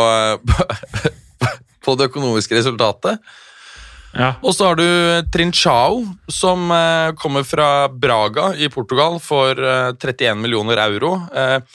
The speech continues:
Speaker 1: dette er, så vidt jeg, eh, vet, en, eh, overgang som ble avtalt i fjor sommer, men som, eh, hvor spilleren da ble lånt tilbake til Braga i tolv måneder, og... Overgangen gjennomføres da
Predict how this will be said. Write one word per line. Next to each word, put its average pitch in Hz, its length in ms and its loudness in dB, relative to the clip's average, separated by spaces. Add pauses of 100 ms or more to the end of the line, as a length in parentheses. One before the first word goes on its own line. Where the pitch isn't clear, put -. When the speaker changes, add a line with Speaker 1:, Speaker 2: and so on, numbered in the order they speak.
(300)
Speaker 1:
dette - 300 -2
er, 113 260 0
så - 180 -6
vidt 131 280 -8
jeg, 123 480 0
eh, 123 540 -2
vet, 120 480 -2
en, 120 320 0 (100)
eh, 117 240 -2
overgang 101 380 -2
som 117 180 -8
ble 120 160 0
avtalt 95 680 -4
i - 60 -20
fjor 120 300 -4
sommer, 127 420 -2
men 120 240 -4
som, 113 460 -2
eh, 113 100 0 (280)
hvor 135 120 -4
spilleren 110 340 0
da 104 140 2
ble 113 140 -2
lånt 101 340 0
tilbake 101 500 -2
til 110 220 -2
Braga 98 440 0
i 95 80 -8
tolv 107 200 -4
måneder, 107 400 -2
og... 107 600 0 (920)
Overgangen 123 380 2
gjennomføres 107 560 -2
da 104 140 2